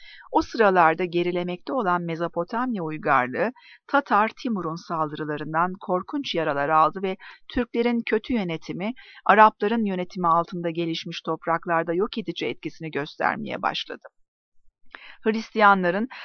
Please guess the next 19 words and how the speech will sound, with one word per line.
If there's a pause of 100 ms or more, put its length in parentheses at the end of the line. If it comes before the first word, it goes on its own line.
(160)
Katolik,
Protestan
diye
ikiye
bölünmesi, (280)
kilisenin
gücünü
yitirmesine
neden
oldu. (440)
On
dokuzuncu
yüzyılda
ilk
dönemlerin
sadece
bir
gölgesi
kalmıştı.